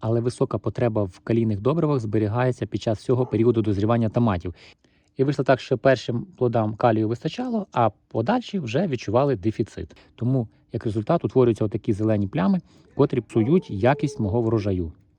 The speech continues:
Третє моє недоопрацювання полягало в відсутності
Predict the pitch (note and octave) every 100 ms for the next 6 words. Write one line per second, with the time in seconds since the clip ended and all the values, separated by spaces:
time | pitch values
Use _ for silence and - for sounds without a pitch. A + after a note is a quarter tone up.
0 | _ _ _ _ - F3 E3+ D3+ D3 D#3+
1 | D3+ B2 B2+ B2+ A#2 B2 - A#2+ A#2 A2+
2 | - G#2+ G#2+ D3 C#3+ B2 G2 G#2+ - D#3+
3 | E3 D3 - C3+